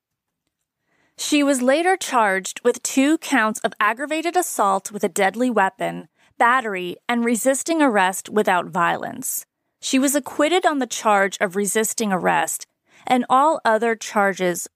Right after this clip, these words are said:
were eventually dropped. Between August twenty eighteen and March of twenty nineteen, a Hawaii man sent more than five hundred people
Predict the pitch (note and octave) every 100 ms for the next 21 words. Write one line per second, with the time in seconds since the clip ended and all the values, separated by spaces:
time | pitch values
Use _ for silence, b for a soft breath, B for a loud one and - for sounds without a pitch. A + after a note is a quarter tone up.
0 | - G#3+ A#3 B3+ G#3 G3+ G3+ G3+ F3 F3
1 | - E3+ D#3 C#3+ - - - _ _ _
2 | _ _ _ _ _ - C4+ - D4+ F#4
3 | - A#3+ A#3+ D4 - - C4 A#3+ A#3+ G#3
4 | G3+ - - F#3+ E3+ - - A3 A#3 C4+
5 | D#4+ - - B3+ - - A3+ G#3 G3+ G#3
6 | G#3+ - E3+ F#3+ - _ - B3 B3+ B3
7 | C4 D#4 E4 A3+ F3+ F3 E3+ E3 B3+ A#3+
8 | A#3 B3 A3 G3+ - B3+ D#4 F4 - C4+
9 | B3+ A3 - A#3+ A#3 E3 D3+